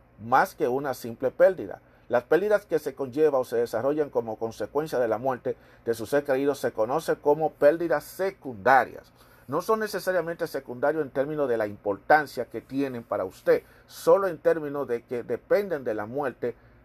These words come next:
de su ser querido. Las pérdidas secundarias, como cualquier otra pérdida, puede ser física, por ejemplo, la pérdida de una casa porque ya no puede pagarla, o psicosociales, por ejemplo, la pérdida de una relación.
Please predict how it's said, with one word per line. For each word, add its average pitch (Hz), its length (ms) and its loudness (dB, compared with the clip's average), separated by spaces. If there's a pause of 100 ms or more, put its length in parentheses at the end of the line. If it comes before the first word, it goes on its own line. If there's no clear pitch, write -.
(260)
de 120 140 0
su - 160 -10
ser 127 240 0
querido. 127 460 -2 (280)
Las 110 180 2
pérdidas 180 340 2
secundarias, 156 580 0
como 127 360 -2
cualquier 117 480 0
otra 156 240 0
pérdida, 131 320 -2
puede 147 260 0
ser 127 220 -4
física, 117 520 -8
por 95 180 -4
ejemplo, 135 460 2 (300)
la 110 200 6
pérdida 147 340 6
de 127 120 4
una 131 260 -2
casa 131 500 2 (640)
porque 120 320 -4
ya 123 180 2
no 131 120 -2
puede 131 360 2
pagarla, 107 600 2 (420)
o 127 220 6
psicosociales, 165 1120 0
por 117 140 -2
ejemplo, 143 220 -2
la 120 120 0
pérdida 151 280 0
de 151 80 0
una 151 160 0
relación. 139 560 -4